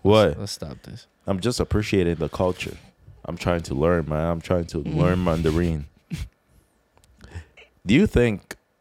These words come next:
Speaker 1: uh, the future of Czech Republic and, you know, all, you know, the, even different countries, do you think the future will be that,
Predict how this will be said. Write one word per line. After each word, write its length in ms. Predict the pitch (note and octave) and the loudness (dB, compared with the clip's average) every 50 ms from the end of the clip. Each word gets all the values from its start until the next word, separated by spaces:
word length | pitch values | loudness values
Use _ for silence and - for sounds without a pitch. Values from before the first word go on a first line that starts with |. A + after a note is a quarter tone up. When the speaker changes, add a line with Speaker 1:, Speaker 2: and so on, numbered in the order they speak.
| _ _ _ _ _ _ _ _ _ _ | _ _ _ _ _ _ _ _ _ _
Speaker 1:
uh, 340 | F2 F2 F2 F2 F2 F2 E2+ | 0 2 2 2 2 0 2
the 140 | D#2+ F2 | 0 -2
future 400 | E2 - - F#2 G2+ G2+ - - F#2+ | -4 0 2 2 2 2 2 2 4
of 340 | F2 E2 D2+ - - - - | 4 2 0 -2 -10 -16 -10
Czech 200 | - - F#2+ F2+ | -2 -2 -2 0
Republic 560 | - F2+ - - F#2 F#2 F2+ F#2 F2+ E2 - - | 0 -4 0 2 2 4 4 4 2 2 2 0
and, 360 | E2+ D#2+ D2+ D2+ D#2 D2+ D2 C#2+ - - - - | -2 -2 -2 -2 -4 -6 -8 -8 -10 -12 -10 -6
you 100 | F2 F2 | -4 -4
know, 200 | E2 E2 E2 E2+ - _ _ _ _ _ _ _ _ _ _ _ _ _ _ - _ _ _ _ _ _ _ _ _ _ _ _ _ _ _ _ _ _ - - _ | -4 -4 -6 -8 -14 _ _ _ _ _ _ _ _ _ _ _ _ _ _ -20 _ _ _ _ _ _ _ _ _ _ _ _ _ _ _ _ _ _ -20 -20 _
all, 340 | - - E2+ E2+ D2+ D2+ C#2+ | 0 2 4 4 2 0 0
you 160 | D2+ E2+ E2+ | 2 2 4
know, 180 | E2 E2 D#2+ D#2+ | 4 4 2 2
the, 160 | D#2+ C#2 - - | 0 -2 -2 2
even 280 | - F#2+ F#2+ G2 F2+ E2 | 2 2 4 4 2 2
different 300 | D#2 F2 - - E2+ C#2+ | 0 0 0 0 -4 0
countries, 600 | - F2 E2+ E2+ - - - C#2+ C#2 C2+ - - _ _ _ _ _ _ _ _ _ - | 0 0 0 0 0 -2 -2 -2 -2 -4 -10 -18 _ _ _ _ _ _ _ _ _ -2
do 80 | D#2+ F2+ | 2 4
you 100 | G#2+ B2+ | 4 4
think 280 | - - A2+ G#2+ G#2 F#2+ | 4 4 2 2 4 2
the 100 | F2+ D#2+ | 0 -2
future 880 | - - - F2 F2+ G2+ G2 - - E2+ E2 D#2+ D#2+ D#2 D#2 D#2+ E2+ - _ _ _ _ _ _ _ _ _ _ _ _ _ _ _ _ _ _ _ _ - | -2 -2 0 2 2 2 2 0 0 0 2 2 2 2 0 -2 -6 -14 _ _ _ _ _ _ _ _ _ _ _ _ _ _ _ _ _ _ _ _ -12
will 260 | - - E2 D#2 D2+ | -2 0 0 0 0
be 400 | C#2+ D2 C#2 E2 E2 E2 D#2+ D#2+ | -2 -2 0 2 2 2 2 0
that, 680 | D2+ C#2 D2+ D2 C#2+ C#2 B1+ - - _ - - - | 0 -2 -2 -2 0 -2 -4 -6 -8 _ -14 -14 -14